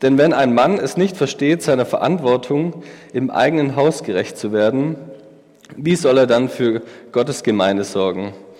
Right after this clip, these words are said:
Um das ein bisschen zu verdeutlichen, habe ich eine kleine Geschichte vorbereitet.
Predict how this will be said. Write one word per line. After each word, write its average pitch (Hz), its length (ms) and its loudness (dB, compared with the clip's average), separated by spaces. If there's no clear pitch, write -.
Um 156 160 2
das 185 140 0
ein 165 60 -10
bisschen 190 240 0
zu 160 80 -2
verdeutlichen, 147 440 2
habe 143 120 0
ich - 120 -8
eine 127 200 0
kleine 127 340 0
Geschichte 123 460 -2
vorbereitet. 127 880 0